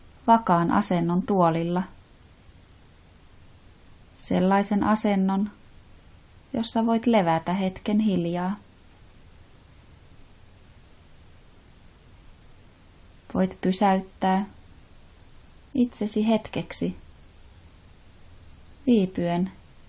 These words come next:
juuri tässä hetkessä, jota juuri nyt elät. Voit sulkea silmäsi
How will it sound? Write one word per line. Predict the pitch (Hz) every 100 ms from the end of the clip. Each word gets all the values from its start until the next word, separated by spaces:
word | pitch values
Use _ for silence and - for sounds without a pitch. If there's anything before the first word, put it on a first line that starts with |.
| - - - - - -
juuri | 247 226 220
tässä | 196 202 190
hetkessä, | 190 190 185 - 185 - - 185 - - - - - - - - - - - - -
jota | 220 214
juuri | 214 214 185
nyt | 185 190 190 - - - -
elät. | 190 160 175 - - - - - - - - - - - - - - - - - - - - - - - - - - - - - - - - - - - - - - - - - - - - - - - - -
Voit | 202 -
sulkea | 208 202 196 202 202
silmäsi | - 220 202 190 185 190 190